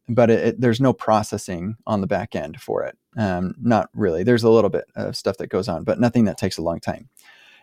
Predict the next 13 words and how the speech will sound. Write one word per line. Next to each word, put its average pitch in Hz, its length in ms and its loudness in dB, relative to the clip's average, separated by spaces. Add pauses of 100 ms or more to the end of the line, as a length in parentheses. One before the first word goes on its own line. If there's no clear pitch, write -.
And 110 400 4
so, 107 500 4 (120)
um, 98 360 0 (300)
yeah, 98 200 4
I'm 120 140 4
the 151 140 6
only 135 180 6
one 120 240 4
who 113 300 2
uses 123 460 0
this - 520 0
that, 113 480 0
uh, 117 340 -2